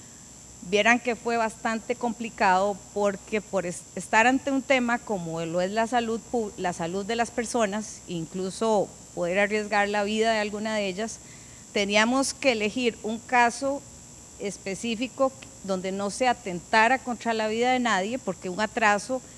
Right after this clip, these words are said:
como el que tuvo esta resolución, por todo lo que les voy a explicar, eh, efectivamente podía, podía tener un riesgo muy alto.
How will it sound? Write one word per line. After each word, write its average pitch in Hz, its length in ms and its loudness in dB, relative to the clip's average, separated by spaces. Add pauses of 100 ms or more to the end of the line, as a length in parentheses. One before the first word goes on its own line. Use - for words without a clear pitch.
(280)
como 175 160 -4
el 170 80 -6
que 185 140 -4
tuvo 185 260 -4
esta 220 200 -4
resolución, 220 600 -4
por 165 160 -10
todo 190 180 -6
lo 190 100 -6
que 220 100 -8
les 220 120 -4
voy 220 140 -2
a 220 40 -2
explicar, 240 560 2 (680)
eh, 175 380 -2
efectivamente 185 640 -6
podía, 165 640 -6 (800)
podía 190 440 2 (320)
tener 190 280 0
un 202 120 -4
riesgo 185 320 0
muy 165 200 -2
alto. 123 320 -10